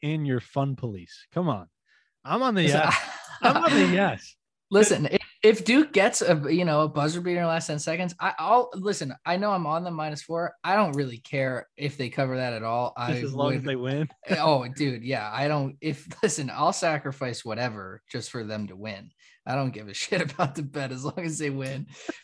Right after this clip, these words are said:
Speaker 2: But, yeah, I mean, yeah, if Duke wants a buzzer
Speaker 1: There's
Speaker 2: beater, U N C
Speaker 1: one thousand dollars at the end of the line here.
Speaker 2: Right, yeah. So, listen, uh, that's, that's a lot of units right there. So I'll take the thousand bucks
Speaker 1: <laughs>
Speaker 2: over,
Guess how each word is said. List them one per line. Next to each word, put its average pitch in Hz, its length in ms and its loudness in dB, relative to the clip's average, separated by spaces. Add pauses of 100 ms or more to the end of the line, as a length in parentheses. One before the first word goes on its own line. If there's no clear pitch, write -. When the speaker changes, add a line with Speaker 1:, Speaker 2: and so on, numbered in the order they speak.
(140)
Speaker 2:
But, 139 320 2
yeah, 170 400 2
I 175 80 6
mean, 190 160 4
yeah, 202 220 4
if 135 120 -6
Duke 214 220 0
wants 220 180 0
a 208 60 -4
buzzer 196 180 4
Speaker 1:
There's 214 260 6
Speaker 2:
beater, 196 100 -2
U 208 100 8
N 208 140 4
C - 100 -2
Speaker 1:
one 214 100 6
thousand 214 440 6
dollars 190 520 2
at 175 140 0
the 170 140 2
end 175 180 2
of 170 60 -2
the 156 80 0
line 147 500 -6
here. 120 120 -6
Speaker 2:
Right, 196 260 4
yeah. 214 220 4
So, 151 300 2
listen, 135 640 -2
uh, 123 300 -4 (180)
that's, - 500 -6
that's 147 220 -2
a 175 60 -4
lot 156 240 0
of 135 220 0
units 135 420 -6
right 98 180 -10
there. 107 240 -6
So 107 420 -8
I'll 120 300 -2
take 147 240 -6
the 135 80 -12
thousand 135 460 -2
bucks 131 320 -2
Speaker 1:
<laughs> 117 100 -2
Speaker 2:
over, 113 500 -6